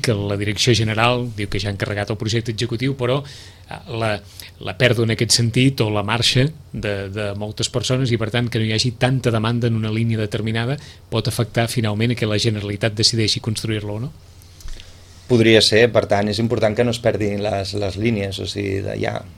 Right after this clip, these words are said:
Speaker 2: Mm, nosaltres treballarem i tenim la intenció de treballar conjuntament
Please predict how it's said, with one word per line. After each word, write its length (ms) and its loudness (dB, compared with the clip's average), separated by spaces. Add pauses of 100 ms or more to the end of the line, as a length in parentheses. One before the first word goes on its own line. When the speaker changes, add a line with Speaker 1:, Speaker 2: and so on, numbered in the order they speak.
(140)
Speaker 2:
Mm, 460 -4 (500)
nosaltres 600 8
treballarem 600 8
i 120 2 (920)
tenim 220 0
la 60 2
intenció 400 0
de 120 4
treballar 440 2
conjuntament 600 -2